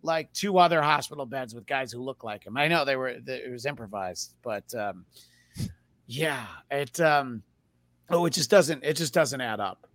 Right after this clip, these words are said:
You know, I mean, uh, hardly any of it. Uh, and, uh,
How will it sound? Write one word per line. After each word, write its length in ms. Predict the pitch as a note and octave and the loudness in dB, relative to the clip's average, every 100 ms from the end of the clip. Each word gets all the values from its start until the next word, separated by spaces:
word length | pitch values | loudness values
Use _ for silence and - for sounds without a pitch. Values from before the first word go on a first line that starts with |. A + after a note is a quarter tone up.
| _ | _
You 140 | A#2 A#2 | -12 -6
know, 260 | G#2+ G2+ | -4 -4
I 160 | A2 A2+ | -6 -8
mean, 320 | A2 G#2+ G#2 | -8 -10 -12
uh, 340 | A2 G2 G2 F#2+ | -10 -10 -10 -4
hardly 400 | - G3+ F3+ D3+ | 8 8 8 2
any 240 | C3+ A2 | 2 -2
of 160 | F2+ - | -6 -8
it. 240 | - - - - | -16 -16 -20 -10
Uh, 540 | F#2+ F#2 F#2 F2+ E2+ - G#2+ | -4 -2 -2 -2 -6 -10 -10
and, 360 | G2 F#2+ F#2 | -8 -8 -6
uh, 280 | G2 F#2 | -4 -2